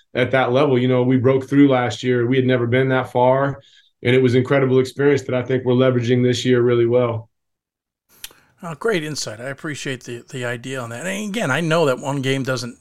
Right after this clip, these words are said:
Speaker 2: automatically lead to the next. It just, it was funny how in my head, I'm like, "Oh, sure." And the next day going, "Wait, wait, what?"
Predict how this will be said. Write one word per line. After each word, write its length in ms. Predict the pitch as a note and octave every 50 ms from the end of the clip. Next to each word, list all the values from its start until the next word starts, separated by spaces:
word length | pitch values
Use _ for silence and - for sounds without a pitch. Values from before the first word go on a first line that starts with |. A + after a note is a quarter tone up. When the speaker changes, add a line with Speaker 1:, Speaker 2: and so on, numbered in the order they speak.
| -
Speaker 2:
automatically 640 | C3+ C3 D3 D3+ C#3 B2+ B2+ B2 - C3 B2+ A#2+ -
lead 300 | - B2+ C3+ C#3+ D3 B2
to 80 | - B2
the 100 | A#2 A2+
next. 380 | A#2+ C#3 B2+ G#2+ - - -
It 60 | D3 B2
just, 260 | - D3+ C3+ - -
it 80 | D3+
was 200 | C#3+ C#3 B2+ -
funny 440 | - - - - F3 F3+ F#3 F3+ F3+
how 260 | D#3 C3 D3 C#3 C#3
in 140 | D3+ C#3 C3+
my 240 | C3+ C3+ C#3+ D3 D3
head, 240 | C#3+ C#3+ D#3 D#3 C#3
I'm 100 | C3 C3+
like, 160 | C3 C3+ -
"Oh, 180 | - E4 E4+ -
sure." 500 | - - - E4+ D#4+ B3+ G3 D#3+ D3 - - - - - - - -
And 100 | F3+ E3+
the 40 | F3
next 220 | E3+ F#3 G3+ -
day 160 | - A3 G#3 F#3
going, 260 | F3+ F3 D3 B2 G#2+ - _ _ _ _ _ _ _ _ _ -
"Wait, 420 | A#2+ B2 E3+ D4 E4+ D4+ - _ _ _ _ _ _ _
wait, 280 | - F#3+ C4 - - _
what?" 320 | - F3+ C4+ E4+ G#4 -